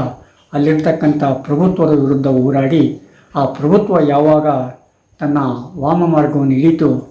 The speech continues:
ಆವಾಗ ಆ ಪ್ರಭುತ್ವಕ್ಕೆ ರಾಜೀನಾಮೆ ಕೊಟ್ಟು ಅವನು ಬಂದು ಬಿಡ್ತಾನೆ. ತಾನು ದುಡಿದಿದ್ದಂತೆಲ್ಲ ಈ ದಾಸೋಹ ಕಾಯಕಕ್ಕೆ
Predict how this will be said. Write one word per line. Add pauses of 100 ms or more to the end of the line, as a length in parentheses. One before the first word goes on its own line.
(200)
ಆವಾಗ (300)
ಆ
ಪ್ರಭುತ್ವಕ್ಕೆ
ರಾಜೀನಾಮೆ
ಕೊಟ್ಟು (640)
ಅವನು (400)
ಬಂದು
ಬಿಡ್ತಾನೆ. (540)
ತಾನು
ದುಡಿದಿದ್ದಂತೆಲ್ಲ (460)
ಈ
ದಾಸೋಹ
ಕಾಯಕಕ್ಕೆ